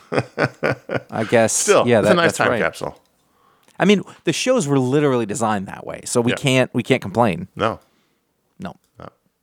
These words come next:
Speaker 2: But they're gonna be there. They'll live in
Speaker 1: Yeah.
Speaker 2: the archive.
Speaker 1: And if you like this show, I,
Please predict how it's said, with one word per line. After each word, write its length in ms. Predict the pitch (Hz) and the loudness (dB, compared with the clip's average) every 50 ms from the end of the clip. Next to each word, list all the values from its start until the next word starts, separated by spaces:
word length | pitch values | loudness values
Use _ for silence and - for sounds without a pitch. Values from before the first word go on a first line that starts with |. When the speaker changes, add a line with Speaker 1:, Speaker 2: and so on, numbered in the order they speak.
| _ _ _ | _ _ _
Speaker 2:
But 140 | 110 117 - | -8 -6 -4
they're 100 | - 120 | -4 -4
gonna 140 | 120 135 131 | -2 -2 -2
be 100 | 131 131 | -2 0
there. 300 | 123 127 104 92 90 - _ _ - | 4 4 4 4 2 -2 _ _ -8
They'll 160 | - 101 104 | -4 -2 0
live 160 | 110 120 101 | 2 2 2
in 80 | 110 110 | 4 4
Speaker 1:
Yeah. 80 | 107 | 4
Speaker 2:
the 40 | 101 | 2
archive. 400 | 92 87 - 85 85 85 - - - _ - - | 2 2 0 -2 -4 -4 -6 -12 -20 _ -8 -2
Speaker 1:
And 240 | - 147 156 175 | 0 2 2 2
if 60 | 175 175 | 2 2
you 80 | 180 165 | 0 2
like 200 | 160 160 156 165 | 2 2 2 2
this 120 | 160 143 | 0 2
show, 500 | - - 160 147 143 143 143 143 143 120 | 2 2 2 2 4 4 4 2 2 2
I, 160 | 120 131 135 | 2 2 2